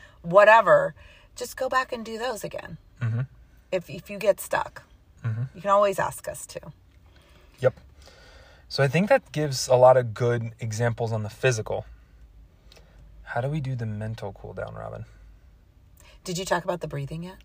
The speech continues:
Speaker 2: I did not talk
Speaker 1: Oh,
Speaker 2: about the
Speaker 1: let's talk
Speaker 2: breathing.
Speaker 1: about the breathing.
Speaker 2: <laughs>
Speaker 1: This is great.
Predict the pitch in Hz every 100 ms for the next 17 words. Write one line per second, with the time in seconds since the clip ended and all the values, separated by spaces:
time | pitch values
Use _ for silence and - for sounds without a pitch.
0 | - 104 98 92 110 110 101 202 170 156
1 | - 170 165 160 147 143 139 135 185 240
2 | - 202 - 185 - 156 - 131 131